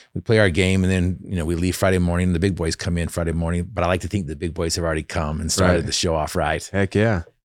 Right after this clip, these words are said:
Speaker 1: And, uh, was invited eight times to participate in the All-Star
Speaker 2: Wow.
Speaker 1: events and happened to be the M V P four of the, four out of the eight.
Speaker 2: That's awesome. That's
Speaker 1: And
Speaker 2: incredible.
Speaker 1: and so, uh, you know, there's, there's twelve from the East, twelve from the West, and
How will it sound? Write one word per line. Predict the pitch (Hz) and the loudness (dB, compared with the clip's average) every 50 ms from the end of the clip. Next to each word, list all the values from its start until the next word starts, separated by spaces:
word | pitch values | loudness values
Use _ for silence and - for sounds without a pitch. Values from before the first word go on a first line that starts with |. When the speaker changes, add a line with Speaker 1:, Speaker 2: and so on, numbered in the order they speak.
| _ - | _ -6
Speaker 1:
And, | 98 98 95 92 92 92 92 92 | -4 -2 -2 0 0 0 0 0
uh, | 90 92 95 | 0 0 0
was | 90 95 98 101 | 0 0 0 2
invited | 98 90 104 104 95 92 - - | 4 4 4 4 4 2 2 0
eight | 101 110 120 120 | 0 0 0 0
times | - 123 104 90 82 95 107 117 - - - | 2 2 4 4 4 4 4 2 2 0 0
to | - 101 95 90 87 | 2 2 4 2 2
participate | - - 98 - 98 87 85 - 98 92 92 - | 0 -2 -2 -2 0 0 0 2 2 0 0 0
in | - 92 87 | 0 0 0
the | 87 85 85 | 2 2 2
All-Star | 80 80 82 - - - 80 78 80 80 - - _ _ - 95 | 0 0 -2 -2 -2 -2 -2 -2 -2 -4 -6 -10 _ _ -6 -2
Speaker 2:
Wow. | 90 87 98 117 | 2 4 4 6
Speaker 1:
events | 120 95 80 - - - _ _ _ _ _ _ _ _ _ _ _ _ | 4 4 2 -2 -4 -8 _ _ _ _ _ _ _ _ _ _ _ _
and | - 87 | -4 -2
happened | 80 98 90 87 - 87 | 0 0 0 0 0 -2
to | 85 80 | -2 0
be | 78 90 90 90 90 90 87 85 | 0 0 2 2 2 2 0 0
the | 76 87 87 87 90 - 101 | 0 0 0 0 0 0 -2
M | 92 90 87 | -2 -2 0
V | 85 85 | 0 -2
P | 82 - - 123 110 - | -2 -2 -2 -2 -2 -2
four | - - 98 98 95 | -2 0 2 2 2
of | 92 71 | 2 0
the, | - - - _ _ _ _ | -2 -6 -8 _ _ _ _
four | - 92 92 | -4 -2 0
out | 87 85 82 | 0 0 0
of | 78 | -2
the | 82 85 | -2 -2
eight. | 80 76 - _ - _ _ _ _ - | -2 -4 -6 _ -18 _ _ _ _ -4
Speaker 2:
That's | 98 101 - | -2 0 2
awesome. | 98 98 113 - - - 73 73 - _ _ _ _ _ _ _ | 4 4 4 2 2 0 -2 -4 -8 _ _ _ _ _ _ _
That's | - 107 98 - | -2 0 2 2
Speaker 1:
And | 110 | 4
Speaker 2:
incredible. | 92 98 107 127 131 92 71 76 - - | 4 4 4 4 4 2 0 -4 -4 -4
Speaker 1:
and | 98 92 - | -4 -2 0
so, | - - 110 98 95 92 95 92 92 | 2 4 4 4 4 4 4 4 4
uh, | 87 87 90 | 4 4 4
you | 90 90 | 4 2
know, | 87 90 95 95 - | 2 2 0 0 0
there's, | 98 101 95 87 - - _ - | 0 0 0 0 -2 -4 _ 0
there's | 104 90 82 | 0 0 0
twelve | - - - 113 117 110 | 0 2 2 4 4 4
from | - 113 | 4 2
the | 110 82 | 2 2
East, | 107 110 113 113 110 - | 2 4 4 4 4 4
twelve | - 107 107 107 | 4 4 4 4
from | 113 113 | 2 2
the | 107 101 | 2 4
West, | 95 98 98 98 104 107 110 - - | 4 4 4 4 4 4 2 0 -2
and | 87 85 | -2 -4